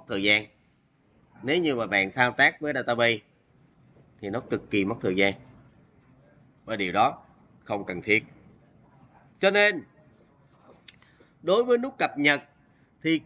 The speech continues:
khi nào mà những thông tin ở phía dưới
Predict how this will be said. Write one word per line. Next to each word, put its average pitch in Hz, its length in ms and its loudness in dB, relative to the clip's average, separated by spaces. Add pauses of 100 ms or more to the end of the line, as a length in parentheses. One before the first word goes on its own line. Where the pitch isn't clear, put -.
khi 240 240 2
nào 165 420 2 (840)
mà 147 180 0 (560)
những 147 380 0
thông 208 300 2
tin 208 240 0
ở 127 200 -2
phía 214 140 -4
dưới 226 360 2